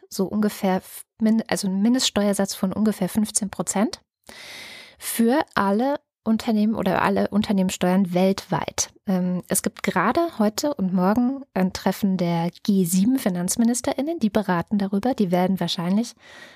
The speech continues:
ein positives Signal, äh, senden in diese Richtung, aber das kann ich dann nächste Woche berichten. Danach geht es weiter an die G zwanzig.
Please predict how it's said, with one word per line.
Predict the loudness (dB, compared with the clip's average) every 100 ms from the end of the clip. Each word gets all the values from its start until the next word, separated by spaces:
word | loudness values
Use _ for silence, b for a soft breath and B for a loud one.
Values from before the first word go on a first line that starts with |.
| B
ein | -4 -4
positives | -2 0 0 0 0 -2
Signal, | 0 2 2 0 0
äh, | 0 2
senden | 2 2 0 -2
in | 0
diese | 2 0
Richtung, | -2 -4 -4
aber | -4
das | -4 -4
kann | -2
ich |
dann | 0
nächste | -2 -2 -4
Woche | -2 -2 -4 B B B B
berichten. | 0 0 -2 -4 -2
Danach | 2 2 2
geht | 0 -2
es | 0 0
weiter | 0 0 -2
an | -2
die | -2
G | -2
zwanzig. | 0 0 0 0 -4